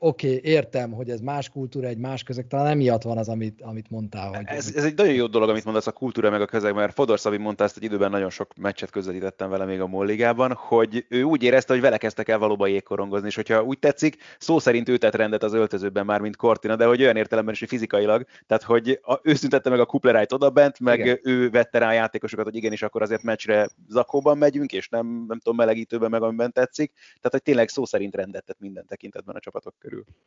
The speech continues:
Speaker 3: De mondom, ilyen, amikor elfogadják. Tehát amikor valahogy ez így hirtelen lett egy kémia, hogy minden játékos is, vagy majdnem minden játékos elfogadta azt, hogy ő a főnök, amit mond,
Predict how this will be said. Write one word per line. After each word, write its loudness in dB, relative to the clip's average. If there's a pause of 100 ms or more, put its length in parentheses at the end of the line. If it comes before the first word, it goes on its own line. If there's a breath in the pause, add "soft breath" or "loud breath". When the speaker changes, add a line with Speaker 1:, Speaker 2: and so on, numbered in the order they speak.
(540)
Speaker 3:
De -2
mondom, -2
ilyen, 0
amikor -4
elfogadják. -6
Tehát -6
amikor -4
valahogy 0 (180)
ez -8
így -10
hirtelen -4 (760)
lett -2
egy -8
kémia, -10 (100)
hogy -10
minden -6
játékos -6
is, -12
vagy -6
majdnem 2
minden -6
játékos -6
elfogadta -6 (260 soft breath)
azt, -6
hogy -4
ő 2
a 0
főnök, 0 (240)
amit -2
mond, -6